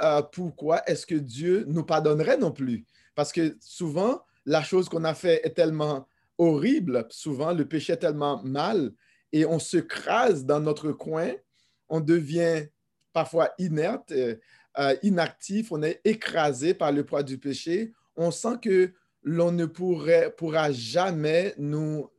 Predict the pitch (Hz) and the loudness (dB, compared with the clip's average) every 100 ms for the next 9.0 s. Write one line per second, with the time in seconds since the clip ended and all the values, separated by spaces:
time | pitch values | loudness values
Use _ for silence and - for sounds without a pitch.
0 | - 160 151 143 151 156 139 - 247 165 | -8 -2 0 0 0 -2 -2 -2 -2 0
1 | 90 - _ _ _ - 156 165 196 220 | -2 -8 _ _ _ -4 0 2 4 2
2 | - 185 440 - _ _ _ - 180 185 | 4 4 2 -2 _ _ _ 4 6 8
3 | 190 185 208 269 214 180 170 - 226 233 | 6 6 6 4 6 6 4 2 0 2
4 | 254 202 160 190 151 147 156 - 196 339 | 2 2 0 -4 -4 -2 -4 -2 -2 -4
5 | - _ 165 160 156 165 170 196 151 170 | -8 _ 2 4 4 0 0 2 2 0
6 | 147 151 175 196 185 160 156 - - _ | -2 -2 -2 -2 -2 0 -2 -4 -20 _
7 | _ _ _ _ _ _ 151 147 143 139 | _ _ _ _ _ _ 2 4 4 0
8 | 135 117 113 _ _ - 151 165 170 | -4 -6 -10 _ _ -2 6 6 6